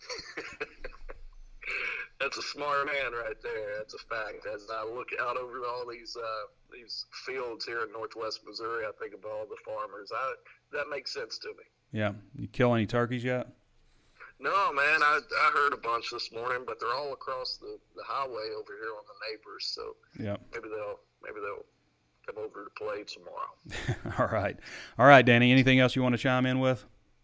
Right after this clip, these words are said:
Speaker 1: No, just be looking for, uh, uh, that big visit weekend this week. I'm starting to get a list together, so that should be on Hog Sports shortly.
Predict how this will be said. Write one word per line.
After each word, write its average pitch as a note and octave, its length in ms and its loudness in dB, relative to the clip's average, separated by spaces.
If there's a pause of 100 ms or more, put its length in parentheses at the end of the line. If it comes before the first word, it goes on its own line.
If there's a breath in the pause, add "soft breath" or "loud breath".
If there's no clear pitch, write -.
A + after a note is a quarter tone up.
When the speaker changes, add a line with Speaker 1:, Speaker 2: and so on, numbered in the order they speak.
(300)
Speaker 1:
No, E3 280 2
just D3+ 200 -6
be D#3 80 -10
looking D#3+ 320 -8
for, C#3+ 260 -6
uh, - 20 -2
uh, C3 800 -8
that B2+ 160 -8
big C#3 120 -8 (100)
visit C#3 280 -8
weekend C#3+ 420 -10
this C#3+ 200 -8
week. C#3+ 260 -10
I'm A2 80 -12
starting A#2 360 -6
to - 20 -18
get A#2 100 -8
a A2+ 100 -8
list A#2+ 280 -6
together, B2 420 -6
so G#2 260 -8
that A2 200 -4
should A2+ 320 -8
be A2+ 80 -10
on A2+ 180 -8
Hog A#2 240 -8
Sports - 520 -8
shortly. - 440 -6